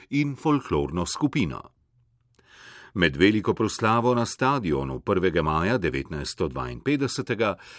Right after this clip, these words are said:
je spoznala Otija iz piranske pomorske šole.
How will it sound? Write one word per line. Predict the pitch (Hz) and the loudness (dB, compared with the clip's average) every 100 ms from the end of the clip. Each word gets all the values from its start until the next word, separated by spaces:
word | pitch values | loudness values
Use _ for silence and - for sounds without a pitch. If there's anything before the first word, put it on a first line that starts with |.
| - | -8
je | - 170 | 4 4
spoznala | - 147 101 107 107 104 101 - | 4 -2 0 0 2 2 0 0
Otija | 107 110 - 87 67 64 - | 2 2 2 -2 -2 -4 -6
iz | 104 98 - | -4 -4 -4
piranske | - 69 90 117 117 120 | -4 -2 -2 -4 -4 -2
pomorske | 101 98 82 80 - 139 | -2 0 -2 -2 -2 -2
šole. | - 76 55 | 0 -2 -4